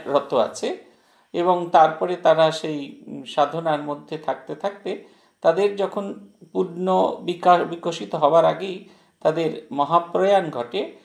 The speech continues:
তখন তারা পরবর্তীকালে শুচিনাম গেহে এবং অত্যন্ত সংস্কারযুক্ত গৃহে জন্মায়, যাতে যতটুকু তার বাকি ছিল সেটুকুর সাধন ভজন হয়ে ওঠে। এটা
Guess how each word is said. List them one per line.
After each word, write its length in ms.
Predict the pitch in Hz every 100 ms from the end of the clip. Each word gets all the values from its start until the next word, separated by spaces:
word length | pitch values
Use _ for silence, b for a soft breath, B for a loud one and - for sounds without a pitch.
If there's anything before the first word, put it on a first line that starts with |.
| b b -
তখন 320 | - - 240
তারা 180 | 226 214
পরবর্তীকালে 1160 | 214 147 147 160 165 208 190 147 151 226 - -
শুচিনাম 800 | - - 208 214 254 226 190 151
গেহে 460 | 127 135 135 117 110 110 b b b b b -
এবং 460 | - - 156 180
অত্যন্ত 560 | 175 165 - 220 220 226
সংস্কারযুক্ত 1000 | 208 151 165 170 - 220 226 196 190 - -
গৃহে 280 | 135 220 233
জন্মায়, 480 | 143 135 135 147 - -
যাতে 280 | 151 151 185
যতটুকু 580 | 160 160 202 208 226
তার 200 | 262 247 226 - - _ - -
বাকি 560 | - 110 139 135 - 113
ছিল 260 | - 151 214 b b b b
সেটুকুর 480 | - 190 190 196 185
সাধন 420 | - 131 135 143
ভজন 400 | 123 120 127 202 -
হয়ে 300 | - 151 120
ওঠে। 560 | 104 - - - b b b b b b
এটা 480 | - 196 202 233 247